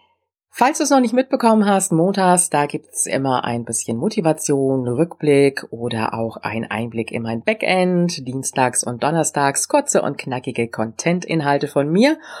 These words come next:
Und mittwochs und freitags, da haben wir ein Interview. Und ich bin letztens noch gefragt worden, „Boah, wie lange willst du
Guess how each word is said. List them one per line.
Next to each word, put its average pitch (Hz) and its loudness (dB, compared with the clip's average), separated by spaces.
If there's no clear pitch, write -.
Und 156 4
mittwochs 123 -4
und 117 -10
freitags, 107 -10
da 104 -10
haben 107 -8
wir 120 0
ein 139 0
Interview. 117 2
Und 160 4
ich - -6
bin 294 2
letztens 175 0
noch 175 0
gefragt 151 -4
worden, 135 -2
„Boah, 185 4
wie 185 0
lange 170 2
willst 180 -4
du 254 -6